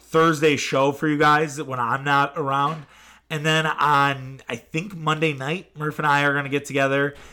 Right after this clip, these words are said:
and do a podcast to talk through the draft, kind of put the finishing touches on it. It'll either be a Daily Tap or Tapping the Keg. I think it'll be a Daily Tap with the length of a Tapping the Keg. The only reason why we might hold out on Tapping the Keg is 'cause it's our four one four episode.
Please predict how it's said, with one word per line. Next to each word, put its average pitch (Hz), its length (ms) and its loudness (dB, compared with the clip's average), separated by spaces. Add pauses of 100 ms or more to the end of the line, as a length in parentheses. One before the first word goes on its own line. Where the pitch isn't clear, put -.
(160)
and 147 140 -10
do 147 120 2
a 143 60 2
podcast 131 760 -2
to 120 60 -16
talk 131 320 -2
through 131 340 -4
the 120 100 -4
draft, 120 500 0 (280)
kind 147 140 0
of 139 80 -2
put 143 180 0
the 131 60 -18
finishing 135 440 -6
touches 139 400 -4
on 139 200 4
it. 139 140 -4 (380)
It'll 160 240 2
either 170 260 2
be 180 160 2
a - 20 0
Daily 160 300 4
Tap 151 320 2
or 160 60 0
Tapping 143 320 -2
the 135 80 -10
Keg. 139 360 -4
I 160 80 -6
think 170 240 -8
it'll 196 140 2
be 160 160 0
a 156 40 0
Daily 147 280 2
Tap 135 300 0
with 127 160 -10
the 127 80 -6
length 127 420 -8
of 151 80 -10
a 151 60 -10
Tapping 147 280 -6
the 147 80 -12
Keg. 143 320 -6 (300)
The - 120 -8
only 202 360 -2
reason 175 340 -4
why 147 200 2
we 143 60 -2
might 139 140 0
hold 127 300 -6
out 165 220 6
on 143 120 2
Tapping 127 280 -2
the 123 80 -14
Keg 131 280 -2
is 120 140 -10
'cause 123 140 -10
it's 117 100 -14
our 120 100 -6
four 120 260 -6
one 104 140 -14
four 170 300 0
episode. 156 500 -2